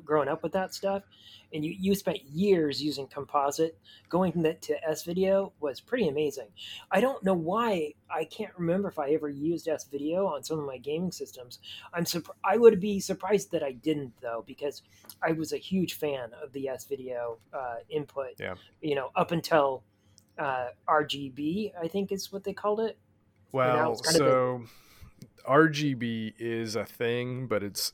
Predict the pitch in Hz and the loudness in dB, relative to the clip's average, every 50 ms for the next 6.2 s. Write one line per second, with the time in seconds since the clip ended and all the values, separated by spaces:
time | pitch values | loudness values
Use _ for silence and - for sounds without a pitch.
0 | _ - 113 107 - - - - _ _ _ _ - - _ 147 - 127 117 110 | _ -8 -8 -6 -6 -6 -8 -8 _ _ _ _ -20 -20 _ -6 -2 -2 -2 0
1 | - - - 143 131 113 117 113 104 107 110 - - 110 98 92 _ _ - - | 0 0 0 0 0 0 -2 -4 -4 -6 -6 -6 -8 -8 -10 -12 _ _ -18 -10
2 | - 113 98 92 92 87 87 87 - - - - - _ _ _ _ _ _ _ | -8 -6 -6 -6 -6 -10 -10 -12 -12 -14 -14 -14 -16 _ _ _ _ _ _ _
3 | _ 151 143 143 143 135 120 120 135 131 131 127 123 117 - - - - _ - | _ -2 0 0 0 -2 -4 -4 -6 -6 -6 -6 -10 -10 -14 -16 -20 -20 _ -20
4 | - - - - 139 117 113 117 127 147 165 175 151 - - - 139 123 107 117 | -10 -4 -2 0 0 0 -2 -2 -4 -4 -2 -2 -4 -6 -6 -6 -6 -6 -4 -2
5 | 113 110 110 107 107 110 107 104 104 - 107 107 104 - - - 117 110 110 107 | -2 -2 -2 -2 -4 -6 -8 -8 -10 -12 -14 -10 -8 -6 -6 -4 -4 -6 -6 -6
6 | 104 107 107 107 | -6 -6 -6 -8